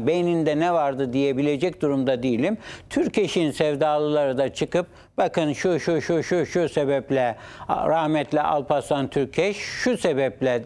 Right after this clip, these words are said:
Erbakan kendisini ziyaret ettiği zaman kendisine destek verememişti." diyebilirler.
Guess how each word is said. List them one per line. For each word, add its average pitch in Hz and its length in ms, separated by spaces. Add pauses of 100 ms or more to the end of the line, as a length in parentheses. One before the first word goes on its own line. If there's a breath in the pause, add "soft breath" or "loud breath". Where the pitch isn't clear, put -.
Erbakan 143 600
kendisini 139 560
ziyaret 139 420
ettiği 151 340
zaman 127 340 (340 loud breath)
kendisine 139 640
destek 135 420
verememişti." 120 800
diyebilirler. 165 720